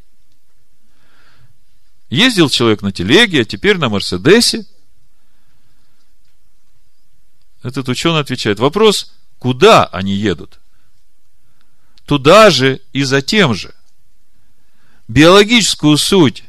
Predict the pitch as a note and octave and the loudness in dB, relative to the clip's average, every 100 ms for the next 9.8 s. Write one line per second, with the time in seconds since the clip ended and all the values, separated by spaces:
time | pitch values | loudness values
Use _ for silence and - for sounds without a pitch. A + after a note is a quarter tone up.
0 | - - - - - B2+ C#3+ C4 B3 C#3+ | -20 -20 -18 -8 0 2 4 4 4 2
1 | C3 - - - - - - - - - | 0 -2 -18 -20 -20 -20 -20 -20 -20 -20
2 | - - - E3+ D#3+ F3+ B3 E3 A#2+ F2+ | -20 -10 -2 0 0 0 0 2 2 0
3 | - - - - - G2 F3+ G#3 E3 C#3 | -6 -18 -20 -20 -16 -4 -2 2 2 0
4 | C3+ D3 D3 A#2+ A#2+ G#2 A#2 E3+ A#3 D3 | -2 -2 -4 -4 -6 0 2 4 2 0
5 | G2 - - - - - A#2 E3+ A#3 C4+ | -4 -8 -18 -20 -18 -12 -8 -6 -6 -6
6 | D3+ D2 - - - - - - - - | -6 -8 -16 -20 -20 -20 -20 -20 -20 -20
7 | - - - - D4 C#4 B2 - F#3+ C4 | -20 -12 -4 0 2 0 -2 0 2 2
8 | - B3 A3+ G3 F3+ D#3 D3 E3+ C4+ C#4 | 2 0 2 4 4 4 2 2 2 2
9 | C4+ - B3 G3 G#3 G3 F3 F3 | -2 -2 0 4 6 6 4 -4